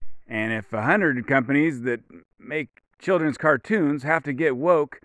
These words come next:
to make your smokescreen complete, then, you know, so be it. And I guess the thing that companies are the most afraid of is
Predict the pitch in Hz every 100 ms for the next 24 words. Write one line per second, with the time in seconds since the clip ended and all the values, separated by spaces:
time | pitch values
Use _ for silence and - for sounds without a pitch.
0 | - _ _ _ - 139 175 156 135 -
1 | 156 160 - 160 156 143 135 127 151 220
2 | 151 - _ _ _ _ _ _ _ _
3 | _ 131 131 120 120 147 98 - 165 131
4 | 185 110 - _ - _ _ - - -
5 | - - 117 127 123 127 180 220 - 165
6 | 185 180 139 156 160 151 151 135 131 120
7 | 131 147 - 120 139 139 139 139 139 127
8 | - _ _ _ - 131 123 120 107